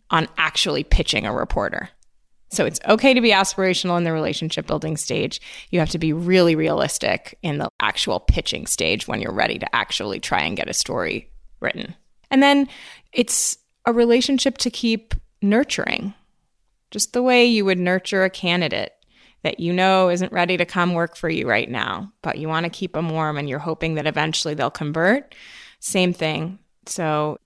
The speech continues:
high E Q, you don't want to bombard them, but a note here and there, a thoughtful reply when they post, then when they write a story that you find interesting authentically. And,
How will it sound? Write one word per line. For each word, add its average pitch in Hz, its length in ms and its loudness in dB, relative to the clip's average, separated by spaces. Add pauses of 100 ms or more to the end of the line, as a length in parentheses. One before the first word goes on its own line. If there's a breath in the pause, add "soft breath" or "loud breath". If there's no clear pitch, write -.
high 208 280 4
E 262 200 4
Q, 208 640 2
you 175 140 -2
don't 185 220 6
want 214 200 6
to 202 240 4 (260)
bombard 185 520 4
them, 185 340 -2 (400)
but 214 120 -2
a 220 60 2
note 220 280 4
here 214 160 2
and 202 180 4
there, 185 480 4 (520)
a 196 100 -2
thoughtful 185 440 4
reply 170 580 4
when 165 180 2
they 165 120 2
post, - 640 -2 (160)
then 175 200 0
when 165 120 2
they 156 100 2
write 151 360 0
a 190 60 -4
story 160 400 2
that 165 260 -2
you 151 400 0
find 151 340 0
interesting 156 560 -4
authentically. 156 840 -2 (540 soft breath)
And, 160 580 -2